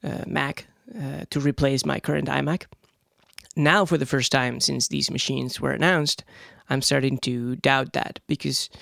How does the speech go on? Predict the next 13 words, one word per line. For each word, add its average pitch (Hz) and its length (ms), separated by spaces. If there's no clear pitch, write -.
the, 151 280
the 143 280
main 185 300
problem 165 560
that 131 120
I 123 120
have 139 600
with 139 280
laptops - 680
in 139 160
general 147 500
is 143 200
that - 240